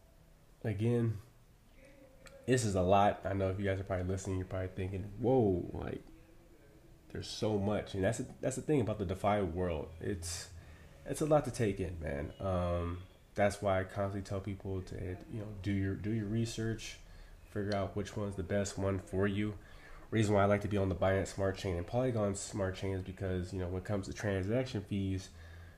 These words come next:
fees are really low compared to Ethereum. Ethereum's gas fees, sometimes, uh, if not most cases, you know, it, it's a little bit too much. Um, so I'm really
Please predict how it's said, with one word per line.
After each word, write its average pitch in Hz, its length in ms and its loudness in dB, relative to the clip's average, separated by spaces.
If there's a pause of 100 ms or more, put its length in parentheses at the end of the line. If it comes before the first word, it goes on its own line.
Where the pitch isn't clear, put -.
(140)
fees 120 260 2
are 95 60 0
really 98 220 0
low 98 240 2
compared 90 420 -2
to - 140 -6
Ethereum. 90 680 0
Ethereum's 95 520 0
gas 95 320 4
fees, 95 420 -2
sometimes, 135 1040 -2 (720)
uh, 67 340 -6
if - 140 -8
not 95 240 0
most 98 380 0 (120)
cases, 98 760 -2
you - 60 -6
know, - 140 -4
it, - 480 -4
it's - 220 -6
a 170 40 0
little 160 160 6
bit 113 200 4
too 113 160 0
much. 98 420 0 (720)
Um, 90 540 0
so 90 480 -2
I'm 104 220 2
really 95 360 0